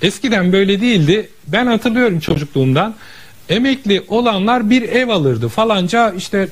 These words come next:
bilmem ne amca, bilmem ne teyze emekli olmuş, falanca yerden bir ev almışlar. Hep bu konuşulurdu. Hatırlıyorum, emekli olan kendisine ev alırdı. O vakte kadar alamamışsa. Ama artık alınamıyor.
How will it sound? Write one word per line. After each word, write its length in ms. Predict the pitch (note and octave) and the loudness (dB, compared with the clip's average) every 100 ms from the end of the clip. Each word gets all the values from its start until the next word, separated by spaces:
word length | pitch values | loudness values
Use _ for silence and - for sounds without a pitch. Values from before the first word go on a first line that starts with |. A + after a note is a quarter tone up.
| - | 0
bilmem 360 | G#3 G3+ G3+ G3+ | 2 4 4 4
ne 80 | G#3 | 2
amca, 440 | E3 C3 D#3+ F#3+ | 2 0 0 0
bilmem 360 | F3+ F#3 F3+ F#3+ | 2 2 4 2
ne 120 | G3 | 2
teyze 320 | E3+ C#3 B2 | 0 2 0
emekli 460 | A2 E3 G3+ G3+ G#3 | 0 0 -2 0 0
olmuş, 340 | E3+ G#3+ - | 2 0 0
falanca 420 | G3+ G3+ G3+ E3+ | 0 2 0 2
yerden 460 | F3 G3 D#3+ F#3+ F#3+ | 2 2 0 2 2
bir 160 | F#3+ | 2
ev 140 | D#3+ A3+ | 2 2
almışlar. 640 | A#3 F3 C#3 - B2+ F3 - - - - - | 0 -2 -4 -2 -2 -2 -6 -20 -20 -14 -4
Hep 160 | B3+ D#3+ F3 | -4 -4 -6
bu 160 | A3+ | -4
konuşulurdu. 600 | C4 G3+ C#3+ C3 A2+ G2+ | 0 0 0 0 -2 -2
Hatırlıyorum, 640 | G2 F3+ C4+ C4 C4 C#3+ B2+ | -2 -2 -2 -2 0 0 0
emekli 380 | G#3+ C4+ C4 A3 | 0 0 0 0
olan 260 | E3+ D3+ | 0 0
kendisine 500 | D#3 C4 B3+ G#3+ G3+ | 0 0 2 2 2
ev 260 | A#3+ G#3 B3 | 2 0 0
alırdı. 360 | G3+ C#3+ A#2 A#2 | 0 0 -2 -2
O 180 | E3+ | 0
vakte 300 | A#3 G#3+ G#3+ | 0 -2 -6
kadar 320 | G3 E3+ G#3+ G#3+ - - - - - - | -6 0 0 0 -12 -20 -20 -20 -6 -2
alamamışsa. 760 | F3+ G#3 F#3 C#3+ A2+ - F#2 - - - - - - - - - - - - - | -2 0 -2 -2 -6 -8 -10 -12 -20 -20 -20 -20 -20 -20 -20 -20 -20 -20 -20 -6
Ama 260 | D#3 A3+ A#3 | -2 0 0
artık 220 | A3 D4 | -2 0
alınamıyor. 640 | C4+ B3 A3+ G3+ C#3 G#2+ | 2 2 2 2 0 0